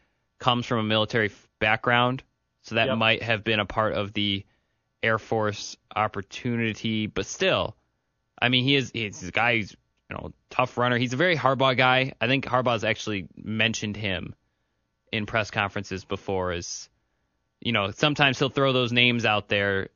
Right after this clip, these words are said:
Speaker 1: and, and it's, it's with an intent. It's, you know, to praise them and without necessarily taking anything away from other people, but just get that name out there. So interesting. Okay. Uh, I'm,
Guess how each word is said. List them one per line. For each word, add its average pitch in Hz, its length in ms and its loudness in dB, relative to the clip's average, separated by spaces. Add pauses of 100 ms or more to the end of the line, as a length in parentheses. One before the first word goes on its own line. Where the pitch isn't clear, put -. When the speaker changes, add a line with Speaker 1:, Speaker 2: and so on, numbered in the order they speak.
(140)
Speaker 1:
and, 95 440 -6 (420)
and 95 460 -6
it's, - 320 -12
it's - 280 -8
with 127 260 -2
an 117 60 -2
intent. 104 440 -2
It's, - 240 -12 (100)
you 107 140 -4
know, 90 100 -2
to 92 60 -4
praise 107 400 -2
them 101 320 0
and 95 180 -8 (260)
without 117 400 2
necessarily 107 840 -2 (1500)
taking 123 300 0
anything 113 300 2
away 107 160 2
from 104 160 -4
other 92 160 -2
people, 113 360 -2
but 90 160 -2
just - 200 -4
get 120 160 -2
that 95 160 0
name 95 220 -2
out 95 180 -2
there. 95 140 -2
So 101 280 -2 (360)
interesting. 156 600 -2 (140)
Okay. 104 420 0 (240)
Uh, 107 300 0
I'm, 107 360 -2